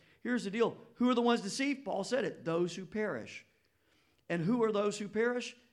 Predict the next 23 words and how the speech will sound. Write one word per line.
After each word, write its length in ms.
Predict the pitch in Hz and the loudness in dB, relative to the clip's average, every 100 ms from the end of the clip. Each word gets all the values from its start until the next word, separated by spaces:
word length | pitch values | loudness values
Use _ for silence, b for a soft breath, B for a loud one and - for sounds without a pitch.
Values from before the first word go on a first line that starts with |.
| _ | _
He 120 | 180 | -8
said 240 | 180 240 | -2 0
it, 200 | 156 - | 0 0
those 440 | 180 208 226 247 - b b | 2 4 4 0 -8 b b
who 120 | 180 | -6
do 280 | 156 135 233 | -4 0 2
not 340 | 240 214 220 185 | 4 2 -2 -4
receive 500 | 160 - 220 226 - | -6 -4 -2 -2 -2
the 100 | 147 | -2
love 320 | 160 180 180 | 0 0 0
of 140 | 151 | -4
the 80 | 147 | -6
truth. 480 | 147 202 180 135 - _ _ _ _ _ _ _ _ _ _ _ _ _ _ _ - | -8 -8 -6 -6 -12 _ _ _ _ _ _ _ _ _ _ _ _ _ _ _ -8
The 80 | 156 | -2
love 200 | 165 156 | 0 0
of 100 | 139 | -4
the 80 | |
truth. 380 | 131 151 127 120 - _ _ _ _ _ _ _ _ _ _ _ _ _ _ _ _ _ _ _ _ - | -6 -6 -6 -8 -14 _ _ _ _ _ _ _ _ _ _ _ _ _ _ _ _ _ _ _ _ -8
The 120 | 160 | -6
people 460 | 160 240 277 262 233 | -2 0 0 0 0
that 160 | 202 | 2
are 140 | 180 160 | 2 0
ripe 520 | 139 202 262 302 | 0 2 2 0